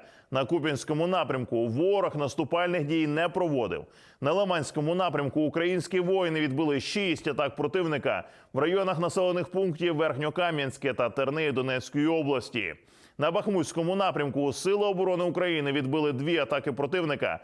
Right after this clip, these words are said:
в районах населених пунктів Іванівське та Біла Гора Донецької області. У зоні відповідальності оперативного стратегічного угрупування військ «Таврія» на Авдіївському напрямку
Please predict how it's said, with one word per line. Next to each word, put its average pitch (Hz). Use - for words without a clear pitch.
в 123
районах 185
населених 175
пунктів 165
Іванівське 165
та 127
Біла 139
Гора 139
Донецької 160
області. 127
У 156
зоні 208
відповідальності 202
оперативного 156
стратегічного 151
угрупування 165
військ 170
«Таврія» 135
на 135
Авдіївському 147
напрямку 139